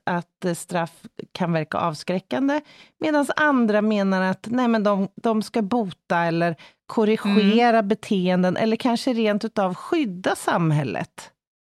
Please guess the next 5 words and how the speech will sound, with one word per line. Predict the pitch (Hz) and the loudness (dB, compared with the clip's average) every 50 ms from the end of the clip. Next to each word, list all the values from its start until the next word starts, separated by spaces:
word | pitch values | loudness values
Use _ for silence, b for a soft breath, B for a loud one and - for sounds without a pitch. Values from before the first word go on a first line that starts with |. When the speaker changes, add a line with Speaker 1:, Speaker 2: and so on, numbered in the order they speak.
| _ _ _ _ _ - | _ _ _ _ _ -4
Speaker 1:
Skydda | - 330 240 196 247 247 240 233 - | -2 -2 0 2 2 2 2 2 2
medborgare | 254 269 285 269 247 220 196 214 262 285 330 359 330 302 | 2 4 4 4 2 0 2 0 0 2 2 0 0 -2
i | 262 | -2
samhället. | - - 175 147 143 147 - 90 87 - - | -2 -2 -2 -2 -2 -4 -4 -4 -6 -4 -4
Speaker 2:
Exakt. | 247 262 - - - 262 180 143 - - - - - | -4 -6 -6 -4 -2 -2 -2 -2 -4 -14 -20 -20 -20